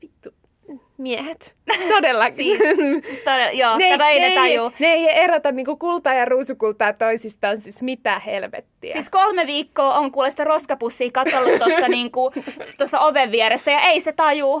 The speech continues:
Speaker 2: kun
Speaker 1: Ei.
Speaker 2: minä vaan niinku pahasti tuijotan ja niinku lyön jotain ikkunaa sille vihaisesti kiinni ja paiskon
Speaker 1: Mm.
Speaker 2: ovia täällä, niin ei tajuu silti viedä sitä roskapussia.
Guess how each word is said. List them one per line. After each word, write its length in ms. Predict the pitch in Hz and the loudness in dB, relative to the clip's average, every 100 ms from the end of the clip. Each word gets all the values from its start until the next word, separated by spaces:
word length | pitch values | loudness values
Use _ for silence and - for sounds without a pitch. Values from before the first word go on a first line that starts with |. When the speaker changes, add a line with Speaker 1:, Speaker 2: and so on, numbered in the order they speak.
| - | -6
Speaker 2:
kun 180 | 247 349 | -8 -4
Speaker 1:
Ei. 20 | |
Speaker 2:
minä 180 | 370 349 | 0 2
vaan 120 | 294 311 | 2 0
niinku 160 | 311 | -2
pahasti 460 | 381 339 269 240 233 | 0 0 0 -4 -6
tuijotan 540 | 277 262 220 - 285 - - 392 - | -6 -4 -4 -2 -4 -6 -10 -10 -2
ja 120 | 269 | 0
niinku 340 | 262 269 302 - - 403 - | 0 -2 -4 -4 -18 -16 -10
lyön 360 | 302 320 269 247 | -2 0 0 0
jotain 340 | 262 262 262 | -2 0 2
ikkunaa 460 | 311 359 269 214 190 | 0 -2 -4 -2 -2
sille 240 | 240 226 | -2 0
vihaisesti 540 | 247 294 226 214 - 226 | 0 -2 -6 -8 -14 -14
kiinni 360 | 226 220 202 190 | -6 -6 -4 -4
ja 100 | 190 | -2
paiskon 420 | - 254 254 262 | 2 0 0 -2
Speaker 1:
Mm. 60 | 254 | -2
Speaker 2:
ovia 240 | 240 202 | 0 -2
täällä, 300 | - - 240 | -2 -4 -4
niin 140 | 269 320 | 0 2
ei 160 | 320 | 0
tajuu 300 | 311 294 285 | 0 -4 -4
silti 340 | 294 320 294 262 | -8 -10 -10 -4
viedä 200 | 247 262 | -4 -4
sitä 140 | 277 | -4
roskapussia. 600 | 302 302 294 269 - - | -4 -4 -10 -12 -16 -18